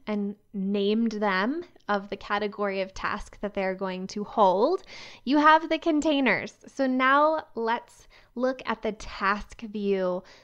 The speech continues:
to figure out how you're gonna fill those containers. I have a few questions to ask yourself.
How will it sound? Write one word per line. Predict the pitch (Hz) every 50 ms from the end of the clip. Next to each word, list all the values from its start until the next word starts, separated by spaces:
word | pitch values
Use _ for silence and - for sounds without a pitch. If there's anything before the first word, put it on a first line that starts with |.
| _ _
to | - - 240
figure | 233 - 269 262 269 285 294
out | 277 - -
how | - - 226
you're | 226 226 233 226
gonna | 226 220 202 202
fill | - - - _ - 214 208 208 208 208 202 220 - _ -
those | 190 196 180 180 180 180 -
containers. | - - 202 196 185 185 175 - - - - - -
I | 202
have | 208 214 214
a | 220
few | 208 - - - - 226 226 226 226 240 247 254 254 254
questions | - - - 185 196 196 - - - - 196 190 185 185 185 180 185 -
to | - - - -
ask | 185 190 240 254 - - - -
yourself. | 185 190 - - - - - - - - -